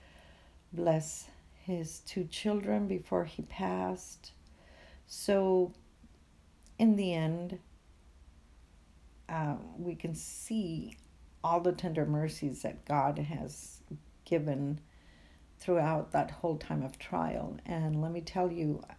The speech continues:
um, as I've gone through my own trials here lately with my health, where I have literally been from day to day not knowing how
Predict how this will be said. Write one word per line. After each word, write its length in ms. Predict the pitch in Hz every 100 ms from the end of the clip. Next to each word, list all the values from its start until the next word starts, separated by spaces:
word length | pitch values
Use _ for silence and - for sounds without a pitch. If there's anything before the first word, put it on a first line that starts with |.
| -
um, 480 | 175 170 165 160 151 - - - -
as 180 | 165
I've 240 | 165 160 160
gone 180 | 165 160
through 200 | - 175
my 300 | 202 180 165
own 240 | 156 156
trials 640 | 151 170 151 156 147 151 -
here 440 | - - - -
lately 680 | 156 151 143 - 156 135 139
with 300 | 151 151 151
my 300 | 156 147 151 -
health, 340 | 165 151 151 147 - - - - - - - - - - -
where 460 | 170 156 147 143 -
I 320 | 160 156 151 156
have 420 | 160 151 147 156 147 160 - - - - - - - - - - - - - - - - - -
literally 840 | 180 175 165 151 143 143 147 151 - - - - 165
been 220 | 180 165
from 320 | 160 170 151
day 220 | 151 151
to 200 | 147 -
day 440 | 156 147 143 143 143
not 340 | 151 143 -
knowing 500 | 160 135 139 147 160
how 560 | 151 165 151 151 151